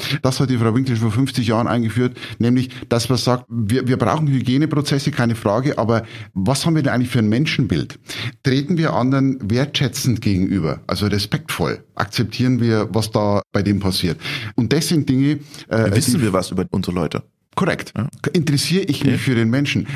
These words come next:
Speaker 1: Weil ich kann nicht auf der einen Seite beim Kunden sagen, uns ist Nachhaltigkeit wichtig und ich möchte die zwölf Tonnen, die der Kommissionierer pro Schicht hebt,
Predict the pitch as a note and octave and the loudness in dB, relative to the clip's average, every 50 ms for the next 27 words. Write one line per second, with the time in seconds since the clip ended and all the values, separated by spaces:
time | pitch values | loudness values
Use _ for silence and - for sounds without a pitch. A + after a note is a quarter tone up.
0 | C3 A#2+ B2+ A#2+ - - - - C3+ - - D3 - C3+ C#3+ D3 C#3+ C3 - C3 | -2 -2 -2 -2 -4 -4 -4 -4 -4 -2 -2 -2 0 0 0 2 0 0 0 0
1 | F2+ A2 B2+ D3 D3 - D3 C#3+ D3 D3 - A#2+ A2 A2+ F#2+ - - C#3 C#3 C3+ | 0 2 0 0 0 0 -2 0 0 0 0 0 0 0 0 0 0 0 2 2
2 | C#3+ D#3+ F3+ F#3 F#3 - - - - - - C#3 B2 C3 C#3+ - - D3 D3 - | 2 2 0 -2 -4 -6 -12 -16 -12 -4 -2 0 2 2 0 0 0 0 0 0
3 | C#3 A#2+ - A#2 G2+ G#2 - C#3 C3 C#3 C3+ - - C#3 C3 A#2+ C3+ C#3+ C#3+ - | 0 0 2 2 0 2 2 2 0 0 0 0 0 0 0 0 0 -2 0 0
4 | F3 G3 F#3+ - - - - - - - B2 B2 A#2+ B2 B2 - B2+ B2+ A#2+ - | -2 -2 -2 -6 -12 -10 -10 -10 -6 -2 0 2 2 0 0 0 0 0 0 0
5 | - C3 C3 C3 - - B2+ G2+ A2+ A2 A2 - - C3 B2+ B2+ B2+ - - - | 0 0 0 0 0 -2 0 2 0 0 0 0 0 0 0 0 -2 -4 -4 -2
6 | D#3 E3 D#3 B2 B2+ D3 C#3+ C3 A#2+ G2+ A2 G#2+ - A2 A2 G#2 G2+ G#2 - G#2+ | 0 0 2 2 0 0 0 0 0 0 0 0 0 0 0 0 0 -2 -2 0
7 | G#2 A#2 C#3+ C#3+ G#2 F#2+ G2+ G2+ G#2 F#2+ G2 F#2+ G2 - F3 F3 E3+ - - - | 0 2 2 2 2 0 0 0 0 0 2 0 0 0 0 -2 -2 -6 -10 -14
8 | - _ _ - A2+ A#2+ D3 D3 - - | -20 _ _ -2 0 0 0 -2 -4 -10